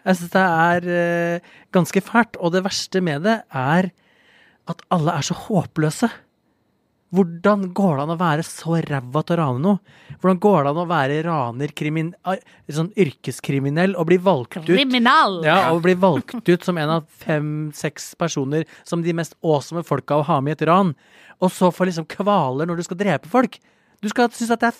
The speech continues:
Speaker 1: fett å drepe folk når du er raner. Du skal bare drepe masse folk. Det er hele poenget.
Speaker 2: Men var ikke
Speaker 1: Ikke
Speaker 2: litt av
Speaker 1: begynn å
Speaker 2: poenget de ikke skulle drepe
Speaker 1: Åh,
Speaker 2: noen, da?
Speaker 1: ikke begynn å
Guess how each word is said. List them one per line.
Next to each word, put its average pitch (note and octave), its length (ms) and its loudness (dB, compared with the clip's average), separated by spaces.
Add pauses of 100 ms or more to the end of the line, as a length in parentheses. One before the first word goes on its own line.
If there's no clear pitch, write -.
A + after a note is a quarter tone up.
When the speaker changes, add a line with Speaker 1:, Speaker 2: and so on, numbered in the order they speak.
Speaker 1:
fett - 160 -8
å D#4+ 80 -2
drepe G3 260 0
folk F3+ 220 -2
når G3 80 -2
du G3 80 2
er F#3 140 2
raner. D3+ 420 -2
Du - 80 -12
skal B3 160 0
bare A3 80 -4
drepe B3 580 0
masse B3+ 380 -2
folk. D4 320 0 (240)
Det A#3+ 140 2
er A#3+ 100 0
hele G#3+ 180 2
poenget. A#3 460 2
Speaker 2:
Men F#4 160 -4
var F4+ 80 0
ikke E4 80 -2
Speaker 1:
Ikke D#4+ 60 2
Speaker 2:
litt A3+ 100 0
av G3+ 80 2
Speaker 1:
begynn E4 80 4
å B3+ 80 2
Speaker 2:
poenget B3+ 80 -4
de B3 220 -4
ikke G3+ 180 -10
skulle F#3+ 240 4
drepe F#3+ 160 0
Speaker 1:
Åh, G#3+ 80 -2
Speaker 2:
noen, D4+ 160 -2
da? - 80 0
Speaker 1:
ikke A#3+ 320 -6
begynn G3 240 0
å A3+ 80 0